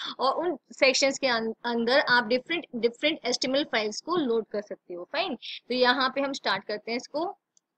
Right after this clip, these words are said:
सबसे पहले आप लोगे एचटीएमएल tag। Fine, Okay। नाउ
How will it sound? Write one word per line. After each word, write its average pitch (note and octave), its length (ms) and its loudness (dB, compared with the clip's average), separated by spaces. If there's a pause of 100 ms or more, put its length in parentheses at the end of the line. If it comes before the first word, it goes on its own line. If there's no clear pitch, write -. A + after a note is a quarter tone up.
(200)
सबसे A3 260 -2
पहले A#3+ 260 2
आप A#3 160 2
लोगे A3 240 0
एचटीएमएल A#3 580 -2
tag। B3 380 0 (1200)
Fine, B3 300 -2 (640)
Okay। A3+ 240 0
नाउ B3+ 380 6